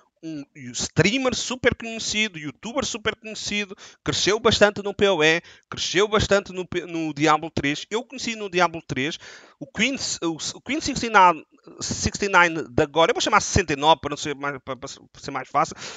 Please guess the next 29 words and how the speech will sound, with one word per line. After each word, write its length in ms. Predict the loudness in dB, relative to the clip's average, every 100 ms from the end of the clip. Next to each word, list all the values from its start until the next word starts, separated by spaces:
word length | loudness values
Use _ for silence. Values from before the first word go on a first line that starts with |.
| -16
o 60 | -6
Queen 180 | -2 -2
sessenta 320 | 0 -2 -2
e 40 |
nove, 360 | 2 4 4 2 _ _
Queen, 220 | -4 -4 -6 -6
eh, 220 | -2 0 -2 -8 -6
nome 220 | -4 -2
em 40 |
português. 420 | -4 -6 -2 -4 -4 -14 _ _ _ _ -6
Ag-, 160 | -2 -2 -2
eu 280 | -4 -2 -6
conheci 320 | -8 -6 -6
no 140 | -6 0
Diablo 320 | 4 4 0
três, 460 | -4 -2 -2 -4 0
ele 180 | 0 2
tá 180 | 6 6
muito 300 | 6 -8 -8
diferente 420 | -6 -2 -2 -4
do 140 | -10
que 120 | -2 0
é 80 |
agora. 200 | 2 0
Ele 80 | 0
transformou-se 800 | 0 -2 -2 -6 -4 -2 0 -2
nos 140 | -6 -10
últimos 400 | -12 -12 -2 2
anos, 320 | 2 0